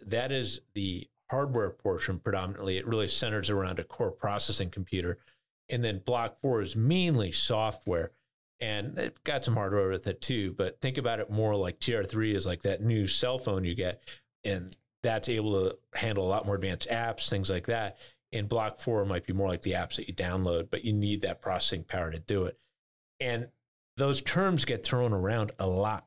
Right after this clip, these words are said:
but there is significant confusion as to specifically what they mean and why the service is so, so hung up on it. And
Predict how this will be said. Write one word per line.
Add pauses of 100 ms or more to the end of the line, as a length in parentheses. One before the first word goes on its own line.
(140)
but
there
is
significant
confusion
as
to
specifically
what
they
mean (400)
and
why
the
service
is
so,
so
hung
up
on
it.
And